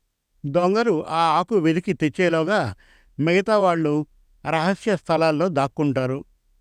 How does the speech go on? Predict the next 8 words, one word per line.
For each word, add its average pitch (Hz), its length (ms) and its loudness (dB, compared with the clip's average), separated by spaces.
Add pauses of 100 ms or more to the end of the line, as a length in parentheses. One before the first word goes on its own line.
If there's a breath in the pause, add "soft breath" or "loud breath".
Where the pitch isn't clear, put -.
(360)
దొంగలు 202 460 2
వాళ్ళని 180 460 2
వెతికి 165 320 -2
పట్టుకొని 175 720 0 (340)
ఆకుతో 190 480 0
ముట్టుకొని 175 720 -2
అవుట్ 170 320 -2
చేయాలి. 143 540 0